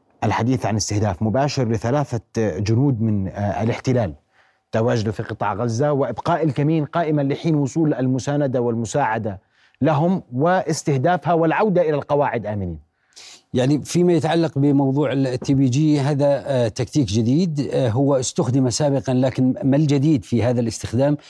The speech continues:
Speaker 2: إنه استخدم ضد المناطق أو ال-، الأبنية التي كانت تتحصن فيها، آه، قوات الاحتلال أو دخلت إليه قوات الاحتلال، وشاهدنا ذلك في بعض المقاطع المصورة. وبالتالي استخدام هذا النوع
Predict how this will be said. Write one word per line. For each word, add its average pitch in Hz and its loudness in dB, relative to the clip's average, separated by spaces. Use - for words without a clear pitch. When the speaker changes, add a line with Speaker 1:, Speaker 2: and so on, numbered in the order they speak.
Speaker 2:
إنه 120 2
استخدم 147 2
ضد 135 0
المناطق 139 0
أو 135 2
ال-، 127 0
الأبنية 143 2
التي 139 0
كانت 139 -2
تتحصن 135 -4
فيها، 139 0
آه، 123 2
قوات 135 2
الاحتلال 139 0
أو 147 2
دخلت 147 0
إليه 139 2
قوات 135 0
الاحتلال، 127 0
وشاهدنا 127 0
ذلك 135 0
في - 0
بعض 135 0
المقاطع 135 0
المصورة. 131 0
وبالتالي 143 2
استخدام 143 0
هذا 123 0
النوع 117 0